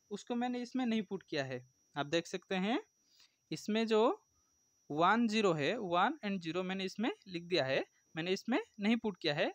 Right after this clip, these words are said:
नेक्स्ट स्टेप में इसको पुट करेंगे। So into डी एक्स मैंने फिर से उसी इंटीग्रल को लिख दिया, इंटीग्रेशन वन से टू। इसमें आपको फर्स्ट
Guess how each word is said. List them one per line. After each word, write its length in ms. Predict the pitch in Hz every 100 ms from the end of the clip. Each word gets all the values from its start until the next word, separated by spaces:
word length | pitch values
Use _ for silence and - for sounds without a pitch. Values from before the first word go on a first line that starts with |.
| 214
नेक्स्ट 240 | 226 -
स्टेप 180 | - 196
में 100 | 180
इसको 240 | 170 - 208
पुट 200 | 220 180
करेंगे। 360 | 147 135 127 127 _ _ _ -
So 120 | 202
into 260 | 208 240
डी 160 | 226 240
एक्स 340 | 254 262 - - _ _ _ _ _ _ _ _ _ _ _ _ _ -
मैंने 140 | 196
फिर 180 | 214 220
से 180 | - 247
उसी 220 | 240 254
इंटीग्रल 480 | 226 233 247 240 233
को 80 | 233
लिख 160 | 233
दिया, 200 | 190 220 226
इंटीग्रेशन 600 | 202 196 202 208 262 262
वन 240 | 202 180
से 160 | - 170
टू। 320 | - 214 403 - _ _ _ _ _ _ _ _ _ _ _
इसमें 300 | 233 - 294
आपको 300 | 302 294 - 294
फर्स्ट 320 | 294 277